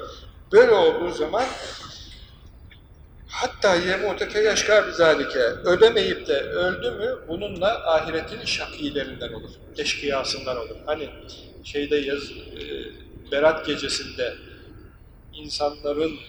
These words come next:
isimlerinin saitler defterine veya şakîler defterine yazılması var ya,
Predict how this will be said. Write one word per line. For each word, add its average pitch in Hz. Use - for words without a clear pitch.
isimlerinin 143
saitler 147
defterine 127
veya 131
şakîler 147
defterine 127
yazılması 127
var 202
ya, 247